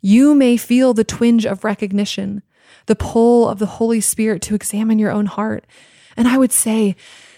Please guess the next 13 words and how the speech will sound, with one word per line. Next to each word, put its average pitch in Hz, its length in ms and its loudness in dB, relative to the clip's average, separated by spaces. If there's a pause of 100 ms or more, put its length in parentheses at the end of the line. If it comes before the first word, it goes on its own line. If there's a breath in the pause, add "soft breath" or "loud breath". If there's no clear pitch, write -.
(340 soft breath)
that - 160 -2
as 262 260 -2
this 247 160 0
happens, - 640 -10 (720)
remember 233 520 2
the 220 120 -2
graciousness 208 1000 -6
and 202 260 -6
peace - 540 -6
with - 240 -6
which - 260 -6
Paul 190 280 -4
writes. - 600 -10